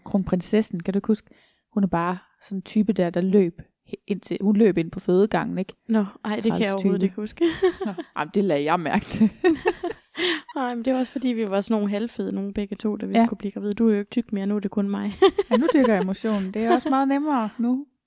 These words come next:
Speaker 2: Ja. Men ja, altså, det er jo igen, hvis man, øh, holder sig til alle de der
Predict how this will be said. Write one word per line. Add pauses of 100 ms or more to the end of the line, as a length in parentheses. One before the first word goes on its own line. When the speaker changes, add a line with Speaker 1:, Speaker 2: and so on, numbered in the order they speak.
Speaker 2:
Ja. (640)
Men
ja, (120)
altså, (300)
det
er
jo
igen, (320)
hvis
man,
øh,
holder
sig
til
alle
de
der